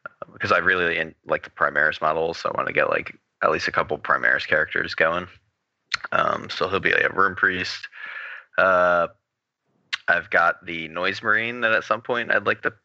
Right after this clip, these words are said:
build and paint. I just picked him up 'cause he's so awesome. So, and I'm working on those two secret projects that nobody can know anything about until after the apocalypse.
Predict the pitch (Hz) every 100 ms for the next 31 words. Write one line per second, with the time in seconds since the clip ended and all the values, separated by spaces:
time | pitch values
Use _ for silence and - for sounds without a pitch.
0 | _ _ _ _ 113 117 117 123 120 120
1 | _ - _ _ 90 87 - - 80 78
2 | - - - - 90 73 - 90 90 -
3 | - _ _ - - - - 80 - -
4 | _ - 95 90 87 90 85 82 78 73
5 | - 82 - 78 67 90 69 87 - -
6 | - - - - - - - 57 - -
7 | 50 50 - - - - - - _ _
8 | _ _ 82 78 - 85 80 78 76 71
9 | - - - - _ - - - - -
10 | - - - - -